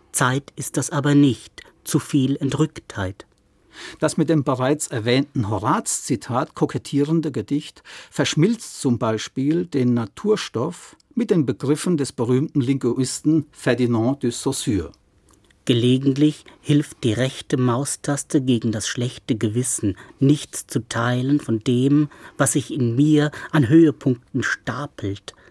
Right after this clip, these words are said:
Speaker 1: Heidekoller, Eichelmast, Long et Parole, Start und Landung signifikanter Libellen bei extremer Stadthitze im Hinterkopf.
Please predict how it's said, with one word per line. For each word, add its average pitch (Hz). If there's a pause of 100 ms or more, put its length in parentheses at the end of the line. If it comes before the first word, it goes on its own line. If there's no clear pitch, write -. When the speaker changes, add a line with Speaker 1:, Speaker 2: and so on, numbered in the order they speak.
(480)
Speaker 1:
Heidekoller, 156 (320)
Eichelmast, 147 (200)
Long 143
et 151
Parole, 143 (340)
Start -
und 113
Landung 147
signifikanter 143
Libellen 123 (180)
bei -
extremer 135
Stadthitze -
im 139
Hinterkopf. 117